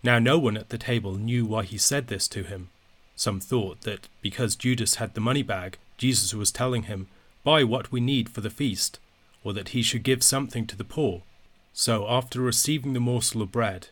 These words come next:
he immediately went out, and it was night. When he had gone out, Jesus said, "Now is the Son of Man glorified, and God is glorified in him.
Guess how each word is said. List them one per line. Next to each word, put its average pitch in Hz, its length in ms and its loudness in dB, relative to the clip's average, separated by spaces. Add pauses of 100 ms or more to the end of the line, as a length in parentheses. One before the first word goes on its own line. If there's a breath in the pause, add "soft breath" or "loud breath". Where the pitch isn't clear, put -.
(140)
he 120 140 -2
immediately 113 520 -2
went 104 280 -6
out, 107 380 -4 (420)
and 107 140 -2
it 98 100 -10
was 98 180 -6
night. 120 400 -2 (720)
When 151 160 4
he 170 140 2
had 135 140 4
gone 131 220 2
out, 104 400 -2 (100)
Jesus 117 380 0
said, 98 340 0 (480)
"Now 139 320 6
is 127 220 -2
the - 100 -12
Son 135 260 2
of 123 140 -4
Man 117 220 0
glorified, 104 680 -4 (300)
and 117 160 0
God 123 300 6
is 104 140 -4
glorified 110 580 0
in 98 140 -6
him. 98 360 -6